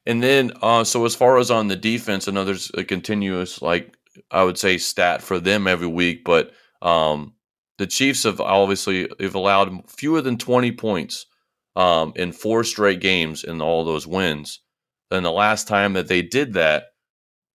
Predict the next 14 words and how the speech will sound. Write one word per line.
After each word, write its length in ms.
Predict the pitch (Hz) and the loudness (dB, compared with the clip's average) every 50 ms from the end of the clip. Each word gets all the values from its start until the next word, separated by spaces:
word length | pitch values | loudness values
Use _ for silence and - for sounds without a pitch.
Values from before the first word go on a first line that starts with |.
| _ | _
was 260 | - 90 87 80 80 - | -4 -2 -2 -2 -2 -4
two 200 | - - 123 117 | -4 -2 0 0
years 340 | 107 110 110 127 131 113 | 2 2 2 2 0 0
ago 500 | 98 85 78 78 73 71 71 73 76 - _ _ _ - | -4 -2 -2 0 0 0 0 -2 -6 -10 _ _ _ -6
on 100 | 82 82 | -4 -4
a 80 | 78 76 | -4 -4
five-game 680 | - - 107 107 113 123 123 107 87 92 87 82 82 80 | -4 0 2 2 4 2 0 -2 -2 -2 -2 0 -2 -4
streak 320 | - - - 92 87 - | -6 -8 -6 -6 -6 -6
between 340 | 87 90 - - 92 87 82 | -6 -12 -8 -6 -6 -6 -4
weeks 220 | 82 92 90 - - | -4 -4 -4 -4 -6
eleven 380 | 82 78 87 90 90 87 82 | -2 2 2 2 2 2 -2
and 120 | 78 76 - | -6 -6 -4
sixteen, 720 | - - 95 - - - - 104 101 95 87 82 78 - _ _ _ _ _ _ _ _ _ _ - | -4 -4 -4 -4 -6 -6 -2 -2 -2 0 -2 -4 -6 -8 _ _ _ _ _ _ _ _ _ _ -2
and 580 | 92 92 92 90 87 90 87 85 85 82 73 | 0 2 2 2 2 2 0 0 -2 -6 -10